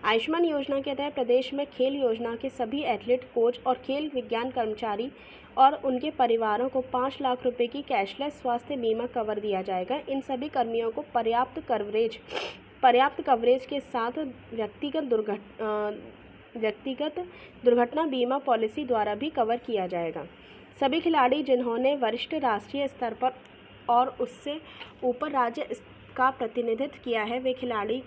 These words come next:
वे खिलाड़ियों के लिए राज्य पेंशन योजना में हिस्सेदारी होगी। खेलों में महिलाओं की भागीदारी को बढ़ाने के लिए अगले पाँच साल में विशेष रूप से नर्सरी स्तर की खेल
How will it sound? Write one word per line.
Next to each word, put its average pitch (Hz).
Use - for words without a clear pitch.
वे 262
खिलाड़ियों 233
के 247
लिए 247
राज्य 226
पेंशन 247
योजना 214
में 262
हिस्सेदारी 233
होगी। 180
खेलों 269
में 349
महिलाओं 269
की 320
भागीदारी 247
को 285
बढ़ाने 233
के 240
लिए 240
अगले 262
पाँच 262
साल 254
में 254
विशेष 254
रूप 247
से 269
नर्सरी 254
स्तर -
की 277
खेल 262